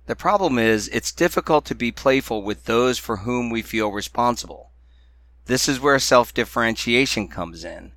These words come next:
To the extent that we are able to self-differentiate, we will only take responsibility for ourselves and not for others.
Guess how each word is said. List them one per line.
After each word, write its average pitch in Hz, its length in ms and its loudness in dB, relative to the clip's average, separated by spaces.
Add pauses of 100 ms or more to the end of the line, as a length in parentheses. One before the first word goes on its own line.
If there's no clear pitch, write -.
(360)
To 147 180 -2
the 185 140 0
extent 135 480 0
that 117 140 -4
we 113 180 -4
are 107 120 -2
able 160 360 2
to 156 140 -2
self-differentiate, 120 1300 0 (320)
we 117 120 -4
will 113 220 -4
only 170 280 0
take 147 300 2
responsibility 113 840 -2
for 107 300 -4
ourselves 107 760 2 (420)
and 104 180 -2
not 104 260 2
for 110 220 -6
others. - 560 -6